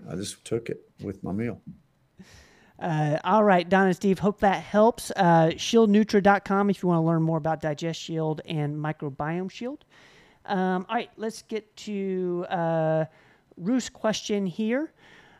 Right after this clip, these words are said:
Speaker 2: Um, can I use licorice root while on high blood pressure medication?
Speaker 1: No. Uh, that's something you should avoid.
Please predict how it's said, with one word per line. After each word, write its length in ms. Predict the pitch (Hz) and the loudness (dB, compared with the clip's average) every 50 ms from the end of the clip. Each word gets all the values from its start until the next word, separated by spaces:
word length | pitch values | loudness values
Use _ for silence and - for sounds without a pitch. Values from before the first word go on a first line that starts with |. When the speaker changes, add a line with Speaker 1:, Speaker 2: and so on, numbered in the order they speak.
| _ _ - | _ _ 0
Speaker 2:
Um, 600 | - 202 185 180 175 175 175 175 175 170 170 175 - - - | 4 6 8 8 8 8 8 8 6 6 2 0 -4 -12 -16
can 240 | - - 208 208 208 214 | -4 0 2 2 2 2
I 100 | 220 247 | 0 0
use 320 | 277 269 262 254 247 214 214 - | 0 2 2 0 0 0 -2 -6
licorice 560 | - 190 190 262 - - 208 190 - - - | -4 -2 -2 0 0 2 2 2 0 0 -2
root 220 | - 170 170 180 - | 0 0 0 0 0
while 220 | 180 165 165 170 | -2 -2 -2 -2
on 240 | - 180 165 165 165 | -2 -4 -6 -6 -6
high 380 | 151 - - - 190 190 196 190 | -8 -10 -10 -8 -4 -4 -4 -4
blood 460 | 165 151 151 - 160 170 185 196 190 | -6 -8 -12 -10 -6 -4 -4 -4 -4
pressure 500 | - - 185 170 - - 180 170 170 170 - | -4 -6 -6 -6 -6 -10 -8 -8 -8 -8 -8
medication? 800 | 165 160 165 170 165 - - 170 165 156 - - - - - - _ _ _ _ _ _ _ _ _ _ _ _ - | -6 -4 -4 -4 -4 -4 -4 -4 -4 -4 -6 -12 -12 -14 -16 -20 _ _ _ _ _ _ _ _ _ _ _ _ -6
Speaker 1:
No. 480 | - 104 101 95 87 85 85 82 - - - _ _ _ _ _ - - - _ _ _ _ _ _ _ _ _ - - - | -4 0 0 2 0 0 -2 -6 -10 -14 -20 _ _ _ _ _ -20 -20 -20 _ _ _ _ _ _ _ _ _ -18 -14 -8
Uh, 320 | - 98 98 95 90 90 90 | -4 -2 0 0 0 0 0
that's 160 | 92 92 - | 0 -2 -2
something 240 | - - - - 101 | -4 -4 -4 -4 -6
you 60 | 98 | -6
should 160 | 95 - 98 | -6 -4 -4
avoid. 440 | 90 90 87 95 85 - - - - | -4 -4 -4 -4 -6 -4 -6 -8 -8